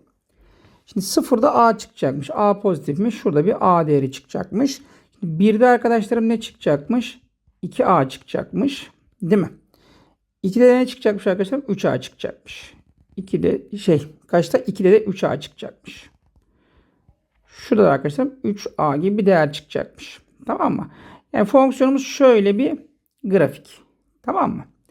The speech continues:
Şimdi ne diyor bana? Sıfır iki aralığındaki integralinin on yedi farklı tam sayı değeri vardır diyor.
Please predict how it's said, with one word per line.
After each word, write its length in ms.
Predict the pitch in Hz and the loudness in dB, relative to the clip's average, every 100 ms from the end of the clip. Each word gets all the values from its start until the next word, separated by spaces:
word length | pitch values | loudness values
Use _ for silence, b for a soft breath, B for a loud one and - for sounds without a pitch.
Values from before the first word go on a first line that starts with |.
| b b b b - | b b b b -2
Şimdi 240 | 277 294 | 2 4
ne 80 | 370 | 4
diyor 180 | 247 180 | 4 4
bana? 340 | 165 220 - _ _ | 2 0 -4 _ _
Sıfır 480 | - - 294 277 277 | -8 -2 0 0 0
iki 640 | 233 214 269 269 262 - _ _ _ - | -6 -4 -2 0 -2 -8 _ _ _ 0
aralığındaki 800 | 202 196 180 175 165 180 285 - | 4 4 4 2 0 -2 -6 -2
integralinin 960 | 214 196 202 180 170 160 175 254 427 - _ _ - | 0 0 0 -2 0 0 0 0 -4 -12 _ _ 0
on 180 | 233 240 | 4 4
yedi 180 | 196 | 2
farklı 320 | 185 180 277 262 | 2 -2 -2 -2
tam 240 | 214 190 | 0 0
sayı 240 | 190 143 | 0 -2
değeri 240 | 131 127 123 | 0 -2 -2
vardır 460 | - - - 78 | -4 -6 -8 -12
diyor. 140 | - | -14